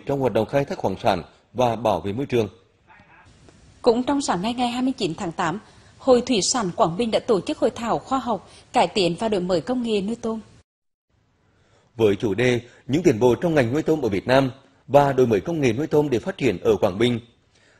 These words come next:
Speaker 1: tại hội thảo, các chuyên gia, các nhà nghiên cứu, doanh nghiệp đã đánh giá, phân tích các vấn đề như hiện trạng công nghệ nuôi tôm và đề xuất giải pháp công nghệ phù hợp cho nghề nuôi tôm Việt Nam, định hướng phát triển nghề nuôi tôm biển ở Việt Nam,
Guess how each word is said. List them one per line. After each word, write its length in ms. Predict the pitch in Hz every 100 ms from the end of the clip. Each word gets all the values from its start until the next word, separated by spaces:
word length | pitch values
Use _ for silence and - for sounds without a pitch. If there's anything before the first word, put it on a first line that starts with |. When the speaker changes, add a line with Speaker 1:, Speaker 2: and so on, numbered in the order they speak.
| _
Speaker 1:
tại 200 | 131 131
hội 180 | 131 117
thảo, 320 | 131 98 78 - _
các 120 | 104 -
chuyên 140 | 156
gia, 320 | 135 143 139 139 - _
các 200 | 104 104
nhà 100 | 117
nghiên 200 | 123 151
cứu, 320 | 123 104 104 -
doanh 180 | 165 147
nghiệp 180 | 127 87 - - -
đã 100 | 165
đánh 180 | 123 101
giá, 220 | 104 92
phân 240 | - 160
tích 200 | 185 220
các 140 | 113 92
vấn 160 | 92
đề 220 | 117 120 117 - _ -
như 180 | 143
hiện 220 | 139 131 113
trạng 260 | 131 120
công 160 | 180 160
nghệ 100 | 117
nuôi 160 | 147
tôm 260 | 151 147 147 - - _
và 200 | 127 135
đề 120 | 127
xuất 200 | 120 190
giải 220 | 139 104
pháp 200 | 90 180
công 180 | 175 151
nghệ 120 | 131
phù 180 | 110 131
hợp 200 | 120 113 - - -
cho 180 | 151
nghề 180 | 139 120
nuôi 120 | 120
tôm 160 | 139 139
Việt 160 | 113 110
Nam, 180 | 123 117 - _ _ _ _ _ _
định 160 | 143 127
hướng 140 | 107
phát 200 | - -
triển 220 | 143 104
nghề 100 | 120
nuôi 120 | 139
tôm 200 | 160 156
biển 200 | 139 107
ở 180 | 87 104
Việt 140 | 95 101
Nam, 240 | 127